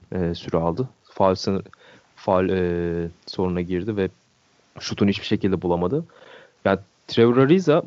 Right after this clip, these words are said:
belki de takımın Bradley Beal'dan sonraki en iyi oyuncusuydu. E, sanırım altı top çalma yaptı ve, e, on dokuz yirmi sayı civarında da bir, e, sayıya ulaştı.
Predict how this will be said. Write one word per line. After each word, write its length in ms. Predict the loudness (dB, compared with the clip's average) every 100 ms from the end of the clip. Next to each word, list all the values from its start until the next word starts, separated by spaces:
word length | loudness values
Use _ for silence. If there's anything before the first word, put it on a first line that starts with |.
| 2
belki 280 | 2 2
de 60 | 0
takımın 460 | 0 -4 -2 -4 -6 -2
Bradley 280 | -2 0 -2
Beal'dan 260 | 0 0
sonraki 480 | 0 -2 -2 0 2
en 60 | 2
iyi 120 | 2
oyuncusuydu. 560 | -2 -4 -6 -6 -6 -10 _ _ _ _ _ -12
E, 40 | -8 -8 -8 -12
sanırım 280 | 0 4 8
altı 240 | 6 4
top 220 | 0 0 0
çalma 320 | 0 0 -2
yaptı 300 | -4 -4 0
ve, 140 | 0 0 _ _ -12
e, 240 | -6 -2 -2
on 160 | -4
dokuz 220 | -6 -4
yirmi 160 | -2 -2
sayı 200 | -2 -4
civarında 420 | 0 0 0 -2
da 120 | -4
bir, 120 | -6 -8 -12 _ _ _ _ _ -6
e, 560 | -4 -2 -2 -2 -4 -8 _ _ _ -10 -10 -10 -10
sayıya 340 | 2 4 6
ulaştı. 560 | 6 4 2 0 -4